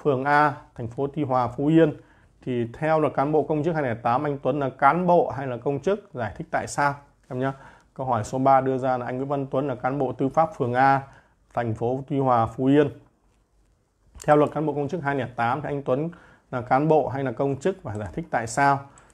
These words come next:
Thì nối với nội dung câu hỏi này, thầy sẽ trả lời em như sau. Thì chúng ta phải khẳng định, ờ, như sau là có thể khẳng định luôn cũng được là chúng ta thấy anh Tuấn là công chức, đúng không? Vì bởi theo quy định tại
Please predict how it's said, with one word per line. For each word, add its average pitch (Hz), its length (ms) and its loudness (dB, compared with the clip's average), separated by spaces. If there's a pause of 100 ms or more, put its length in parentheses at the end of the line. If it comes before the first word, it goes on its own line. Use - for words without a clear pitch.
(120)
Thì 117 140 -4
nối 120 160 0
với 147 140 -2
nội 135 120 -4
dung 139 220 -2
câu 139 120 -2
hỏi 117 140 0
này, 117 240 0
thầy 120 180 -4
sẽ 131 260 -8
trả 113 140 -4
lời 117 320 0
em 135 180 -2
như 139 100 2
sau. 139 380 2 (500)
Thì 131 60 -6 (220)
chúng 135 120 -6
ta 147 140 2
phải 127 140 0
khẳng 113 260 -2
định, 120 240 0
ờ, 104 500 -2
như 139 160 -2
sau 151 440 4 (160)
là 113 380 -6 (500)
có - 60 -16
thể 113 140 -2
khẳng 110 180 0
định 127 200 2
luôn 175 260 6
cũng 185 160 -4
được 156 420 0
là 113 300 -6
chúng 131 80 -8
ta 139 120 -2
thấy 143 140 -2
anh 139 80 -4
Tuấn 127 240 0
là 139 80 -4
công 131 220 0
chức, 170 340 -2 (240)
đúng 127 120 -4
không? 131 160 -4
Vì 127 60 -6
bởi 110 260 0
theo 135 260 -2
quy 151 140 2
định 143 260 0
tại 117 120 -4